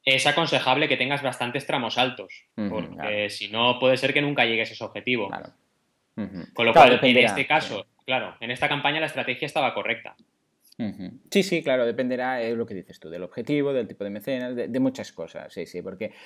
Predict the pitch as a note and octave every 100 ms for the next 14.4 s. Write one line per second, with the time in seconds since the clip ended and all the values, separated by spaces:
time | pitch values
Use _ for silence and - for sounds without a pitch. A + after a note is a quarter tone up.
0 | - - C#3+ D3 C3 B2+ A#2+ A2+ A#2+ B2
1 | A#2 A2 G2 G#2 C#3 C#3+ G2+ F2 - G#2
2 | G#2+ A2 - A2 A2+ G#2+ A2+ A#2 A#2+ -
3 | A#2 A2 A2+ A#2 A2+ G#2+ A2 G#2 - -
4 | G#2 G#2 G2 G2 F#2 - G#2+ F2 B1+ F2+
5 | A2 G2 G#2 F2 - - - A2+ F#2+ G2
6 | - B2 - B2+ A#2+ A#2 A#2+ A#2 A#2 A#2
7 | A#2 G2+ G2 F#2+ F#2+ B2 B2+ A#2+ A#2+ A#2+
8 | A#2 A#2 - A2+ A2+ B2 B2 A#2+ - A#2+
9 | A2+ A#2 A#2 A#2 A#2 A#2 G#2+ G#2 A#2 A#2
10 | - A2+ A#2+ A#2 A#2 B2+ - A2 A2 A2+
11 | - A#2 A#2 A2+ G#2 C#3+ C#3 G2 F#2+ F#2
12 | F#2+ _ - - - - G#2+ G#2 G#2 -
13 | F#2+ G#2+ G#2 A2+ A#2+ A#2+ B2 C3 B2+ C3
14 | C3 D3 -